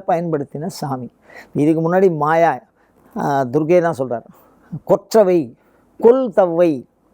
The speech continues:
அதாவது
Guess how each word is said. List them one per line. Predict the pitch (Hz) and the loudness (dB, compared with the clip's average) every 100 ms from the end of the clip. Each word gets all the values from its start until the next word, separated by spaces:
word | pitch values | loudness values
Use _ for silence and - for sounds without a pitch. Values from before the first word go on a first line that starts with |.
| _ _ _ _ _ _ _ _ _ _ _ | _ _ _ _ _ _ _ _ _ _ _
அதாவது | 170 175 214 233 220 254 220 185 160 143 131 - | -2 2 4 4 2 4 6 4 2 -2 -4 -8